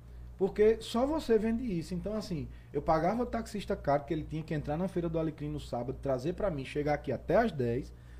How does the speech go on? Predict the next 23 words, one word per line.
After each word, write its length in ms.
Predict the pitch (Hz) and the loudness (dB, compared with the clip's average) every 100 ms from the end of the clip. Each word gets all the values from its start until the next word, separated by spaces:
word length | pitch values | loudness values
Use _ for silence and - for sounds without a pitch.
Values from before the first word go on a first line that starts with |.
| - | 0
pra 160 | 143 156 | 4 6
eu 120 | 180 | 8
ainda 240 | 180 175 | 6 4
cozinhar 680 | 170 190 226 285 220 160 180 | 0 0 0 2 2 2 0
e 20 | |
passar 360 | 185 185 - 185 | -2 -4 0 -2
a 20 | |
tarde, 380 | 185 - 127 139 | -2 -2 -2 -2
né? 200 | 127 175 - - - | -4 -6 -8 -16 -10
Porque 160 | - | -2
depois 280 | 135 135 147 | -2 0 0
que 80 | - | 2
o 60 | 147 | 0
comércio 440 | - 135 135 - | 0 0 0 0
fechava, 420 | 131 - 143 170 | -4 -2 0 0
aí 60 | 156 | 0
o 40 | |
Quintal 260 | - 165 160 | -2 -4 -2
da 120 | 156 | -2
Vila 280 | 147 160 156 - - - | -2 -2 -4 -10 -12 0
lotava 580 | 151 175 - 156 202 214 | 2 2 2 2 2 0
pra 180 | 202 196 | 0 0
poder 480 | 202 165 156 185 | 0 0 0 -2